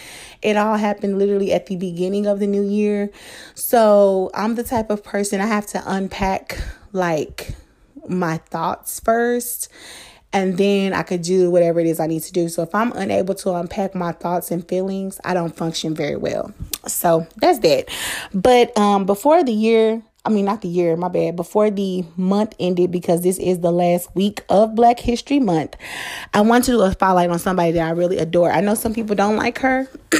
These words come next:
<clears throat> And I, also another thing is that I feel like Black history shouldn't just be,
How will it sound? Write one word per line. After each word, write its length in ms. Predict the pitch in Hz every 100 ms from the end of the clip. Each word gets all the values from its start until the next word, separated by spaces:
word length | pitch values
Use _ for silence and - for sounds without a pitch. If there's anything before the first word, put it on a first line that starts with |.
| -
<clears throat> 400 | 302 247 175 156 - - - - -
And 120 | 196 190
I, 180 | 202 214 320 - -
also 220 | 277 277
another 220 | 240 233 233
thing 220 | 220 208
is 60 |
that 180 | 190 175
I 40 | 196
feel 180 | 226
like 220 | 202 180 170
Black 200 | 190 202
history 300 | 233 214 202
shouldn't 260 | 220 208
just 220 | 190 185
be, 200 | - 180